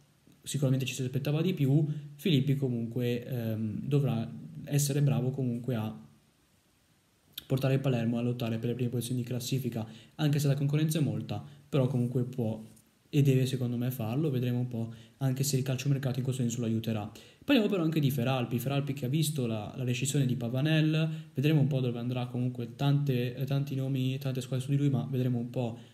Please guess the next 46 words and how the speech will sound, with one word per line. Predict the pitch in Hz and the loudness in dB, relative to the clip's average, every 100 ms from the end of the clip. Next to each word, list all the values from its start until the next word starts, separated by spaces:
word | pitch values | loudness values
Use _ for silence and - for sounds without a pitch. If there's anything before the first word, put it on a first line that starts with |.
| - | -4
alla | 123 | -4
fine | 123 135 | 2 2
dove | 117 120 | 4 2
si | |
aggregherà. | 143 156 165 151 120 143 - - | 0 0 2 2 0 -2 -6 -8
Si | - 240 | 2 4
parla, | - 131 143 151 151 | 4 2 4 4 2
oltre | 160 156 139 127 | 0 0 0 -2
a | 139 | -4
Tedino | - 131 147 | -2 2 4
di | 135 | 4
cui | 139 | 2
abbiamo | 127 123 | 0 0
parlato | 139 135 | -2 -2
nei | 123 | -2
scorsi | 123 160 156 160 | -2 -4 -2 0
giorni, | 135 131 143 | 2 2 2
anche | 143 123 127 127 | 2 0 -2 -2
di | 127 123 | 0 -2
Zironelli, | 123 120 120 110 110 110 110 - - - | 0 0 0 -2 -2 0 -2 -4 -16 -10
ex | 156 156 151 | -6 -2 2
allenatore | 143 135 147 | 2 2 2
del | 139 | 2
Modena, | 135 151 175 175 180 180 180 - - _ _ - | 4 2 2 2 2 2 0 -6 -20 _ _ -2
eh, | 135 131 | 0 2
e | 156 | 2
anche | 156 180 170 | 2 2 2
della | 143 | 2
Sammarinese | 143 143 139 151 147 | 4 4 4 2 2
nell'ultima | 135 135 143 139 127 | 2 2 0 -2 -2
stagione. | - 127 123 117 123 170 - - - - _ | -2 -2 0 0 0 0 -2 -10 -20 -20 _
Tutto | 170 180 | 2 4
sommato | 180 180 | 4 2
è | 139 | 2
un | |
allenatore | 131 147 131 | 0 2 2
comunque | 131 143 139 | 4 4 4
di | 120 | 2
categoria | 120 120 123 123 127 107 110 113 - | 0 0 0 2 0 0 -2 -6 -12
che | - 151 | -8 -2
ci | 151 | 0
può | 135 | 0
stare | 127 139 123 120 - - | 0 0 0 -4 -10 -6
molto | 135 127 165 143 143 | 0 2 2 2 2
bene, | 156 123 | 4 4
ma | 123 - | 2 -4